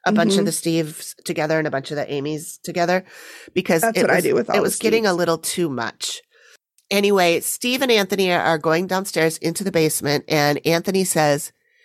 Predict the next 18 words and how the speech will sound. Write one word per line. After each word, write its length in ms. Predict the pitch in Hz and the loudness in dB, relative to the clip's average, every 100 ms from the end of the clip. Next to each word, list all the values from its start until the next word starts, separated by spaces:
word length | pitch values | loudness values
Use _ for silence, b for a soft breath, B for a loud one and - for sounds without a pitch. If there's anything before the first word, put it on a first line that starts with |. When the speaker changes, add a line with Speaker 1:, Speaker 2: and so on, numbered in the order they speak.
| b b b | b b b
Speaker 1:
that 300 | 165 151 147 - _ - | 0 0 0 -8 _ -16
he 240 | 202 208 | -2 0
has 160 | 180 - | 0 0
cut 200 | 165 156 | 0 0
his 160 | 135 - | 0 2
hours 640 | 190 190 139 143 - - - | 2 4 2 -2 -8 -12 -2
at 160 | 156 - | -2 2
the 240 | 151 135 | 2 2
restaurant 540 | 160 202 - 151 139 - | 2 0 0 0 -2 -4
because 280 | 170 170 - | -4 -4 -6
he 100 | 160 | -6
can't 280 | - 160 - | -4 -4 -2
stand 260 | 143 127 | -4 -4
to 60 | - | -6
be 120 | 131 | -8
in 60 | 139 | -6
the 60 | |
basement. 420 | 113 107 - 57 | -8 -8 -10 -16